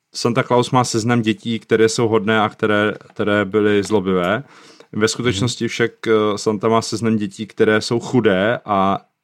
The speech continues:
Speaker 1: a které ne. A to, to, jestli nosí dárky, tak záleží čistě jenom na, eh, socioekonomické, eh,
Speaker 2: <laughs>
Speaker 1: té síle jeho rodičů.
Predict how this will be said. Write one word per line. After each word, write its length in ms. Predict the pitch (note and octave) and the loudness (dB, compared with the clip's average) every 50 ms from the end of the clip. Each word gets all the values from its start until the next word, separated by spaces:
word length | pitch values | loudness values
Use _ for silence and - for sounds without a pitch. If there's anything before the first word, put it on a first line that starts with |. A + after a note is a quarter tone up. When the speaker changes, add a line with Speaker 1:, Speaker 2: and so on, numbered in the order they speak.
| _ - | _ -6
Speaker 1:
a 540 | - G2 G2 F#2+ F#2+ F#2+ F#2+ F#2+ F#2+ F#2+ G2 - _ _ _ _ | -4 -2 0 0 0 0 0 0 0 -2 -4 -6 _ _ _ _
které 360 | - - A2+ G#2+ A2+ A2+ A2 | -4 -2 0 2 2 2 2
ne. 260 | G#2+ G2 F#2+ G#2 G2 | 2 0 0 -2 -2
A 200 | - G#2 G#2 F#2 F#2+ A2+ A#2 - | -2 -4 -4 -4 -4 -6 -8 -4
to, 240 | - A#2+ A2+ G#2+ - - | -2 0 0 -2 -2 -2
to, 120 | - A#2 A2+ | 2 2 2
jestli 200 | A2 - - A2 | 2 2 0 -4
nosí 260 | G#2+ A2 - - A2+ | -4 -4 -4 -4 -2
dárky, 400 | G#2 G2+ G2+ G2 - - - G#2+ | 0 0 0 0 -2 -6 -6 -4
tak 160 | - G#2+ G#2 | -2 -2 -2
záleží 440 | G2 G#2+ G2+ G2+ G#2 G2+ G2+ A2 G2 | 0 0 0 2 0 -2 -4 -6 -8
čistě 340 | - - A2+ - - - G#2+ | -6 -6 -8 -6 -2 -2 0
jenom 200 | G#2 G#2 G#2 G#2 | 0 0 0 -2
na, 100 | G#2+ G#2 G2+ | -2 -2 -4
eh, 40 | - - - - D2 G#2+ G2+ G2 G2 G2 - - | -6 -8 -10 -10 -6 -4 -4 -2 -2 -4 -4 -6
socioekonomické, 1160 | - - A2 G#2+ - A2 G2+ G2+ G2 - G#2 G#2 G2 G2+ F#2+ - - - - G#2 G2 G2+ G2 F#2+ - _ _ _ _ _ _ _ _ - - - F2+ | -6 -8 -8 -6 -2 -2 -2 -2 -2 -4 -2 -2 -2 -2 -4 -6 -6 -4 -2 -2 -2 -2 -4 -6 -10 _ _ _ _ _ _ _ _ -14 -10 -6 -4
eh, 380 | F#2 F#2 F#2 F#2 F#2 F2+ - - _ _ _ _ _ _ _ _ - | -2 -2 -2 -2 -4 -4 -6 -10 _ _ _ _ _ _ _ _ -16
Speaker 2:
<laughs> 580 | - - - - _ _ _ _ - - - - | -14 -12 -12 -14 _ _ _ _ -20 -20 -10 -4
Speaker 1:
té 340 | - F#2+ F#2+ G2 G2+ G2 - A2+ | -2 0 0 0 0 -2 -4 -8
síle 380 | - - - A2 G2+ G2+ G2+ | -8 -4 -2 -2 0 2 2
jeho 200 | G2+ G2 G#2+ A2 | 2 2 2 2
rodičů. 580 | G#2+ G2+ F#2+ G2+ F#2+ - - G2+ E2+ G2 B2 | 0 0 0 -2 -6 -4 -4 -4 -4 -4 -6